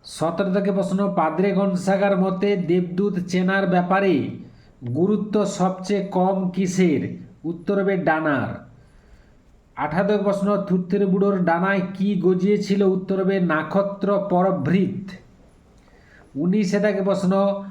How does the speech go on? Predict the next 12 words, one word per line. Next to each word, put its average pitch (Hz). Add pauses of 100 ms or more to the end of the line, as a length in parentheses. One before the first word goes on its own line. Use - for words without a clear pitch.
(320)
ডা-, 127
সার্কাসের 190
তেরেনতোলা 185 (280)
মেয়েটির 202
সবচেয়ে 202
হৃদয় 185
বিদারক 196
কী 190
ছিল? 190 (640)
উত্তর 175
হবে 196
মেয়েটির 190